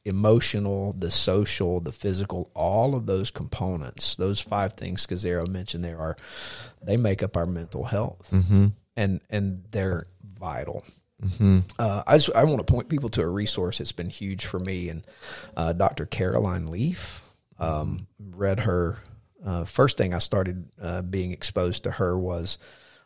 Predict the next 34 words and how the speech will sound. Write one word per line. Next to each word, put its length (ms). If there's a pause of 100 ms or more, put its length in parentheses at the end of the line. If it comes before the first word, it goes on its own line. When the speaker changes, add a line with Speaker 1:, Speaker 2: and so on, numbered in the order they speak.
(100)
Speaker 1:
um, 480 (240)
my 200
wife, 640 (120)
uh, 280 (140)
was 340 (260)
pointing 340
me 120
to 160
a 40
resource 580
to 100
help 300
me 420 (680)
manage 460
my 120
thinking. 600 (840)
And 120
so 140
started 380
reading 340
her 200
other 180
stuff, 320
her 140
research, 560
and 80
she's 220
a 40
clinical 380
research 460
psychologist. 840
Um, 300 (320)
and 280
so 400